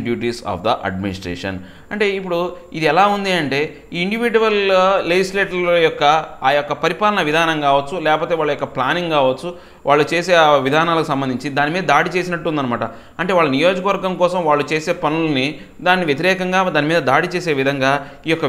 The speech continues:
విధానం ఉందన్నమాట. Jurists have pointed out the constitution does not, uh, confer the power to spend public money on an individual legislator. అంటే జ్యూరిస్ట్ ఎవరైతే ఈ న్యాయవేత్తలు, న్యాయ కోవిదులు ఎవరైతే ఉన్నారో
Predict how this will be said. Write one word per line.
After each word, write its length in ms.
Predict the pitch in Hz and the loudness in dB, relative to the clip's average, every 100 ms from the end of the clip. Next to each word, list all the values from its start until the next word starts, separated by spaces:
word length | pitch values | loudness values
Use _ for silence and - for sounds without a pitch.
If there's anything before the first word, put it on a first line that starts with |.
| 180 | 2
విధానం 260 | 160 170 143 | 2 2 0
ఉందన్నమాట. 380 | 123 104 95 95 - - - - 147 | 0 0 -4 -6 -12 -20 -20 -16 -4
Jurists 340 | 220 220 - - - | -2 -2 -6 -12 -4
have 240 | 135 113 120 - - - 160 | 2 4 2 -2 -14 -6 0
pointed 380 | 165 180 180 175 - 117 | 2 2 0 -2 2 2
out 160 | 110 104 104 | 2 0 0
the 100 | 101 107 120 - - - - 185 | 2 0 -4 -10 -20 -20 0 2
constitution 600 | 196 - 190 180 180 175 - - 104 120 | 2 -2 -6 -4 -4 -6 -10 -16 -4 -4
does 160 | 123 147 | -2 0
not, 180 | 156 139 110 | 0 0 0
uh, 80 | 123 135 - - - | 0 -2 -16 -20 -4
confer 320 | 175 180 180 156 127 | 0 0 -2 -2 -2
the 60 | 123 - | -4 0
power 240 | 120 139 156 - - | 0 2 0 -4 -10
to 80 | 101 110 98 | -4 -4 -6
spend 380 | - - 156 151 139 147 | -12 -2 0 0 -2 0
public 280 | 139 175 185 143 | -2 -4 -6 -4
money 160 | 127 135 - 107 | -2 -2 -4 -4
on 80 | 107 101 | -2 -2
an 60 | 113 - | -4 -4
individual 420 | 151 147 135 147 127 | -2 -2 0 -2 -2
legislator. 500 | 95 - 98 90 92 - - - - - | -6 -8 -6 -4 -4 -8 -14 -20 -18 -8
అంటే 120 | 190 151 | -8 -2
జ్యూరిస్ట్ 320 | 180 214 - 160 | -2 -2 -4 -2
ఎవరైతే 300 | 165 190 196 170 | 0 0 0 0
ఈ 20 | 147 123 | 0 0
న్యాయవేత్తలు, 520 | 139 180 180 165 139 120 | 2 2 2 0 -2 0
న్యాయ 180 | 127 156 165 | 0 2 2
కోవిదులు 320 | 160 160 131 | 2 2 2
ఎవరైతే 300 | 127 143 143 139 | 2 2 0 -2
ఉన్నారో 260 | 110 104 | 0 0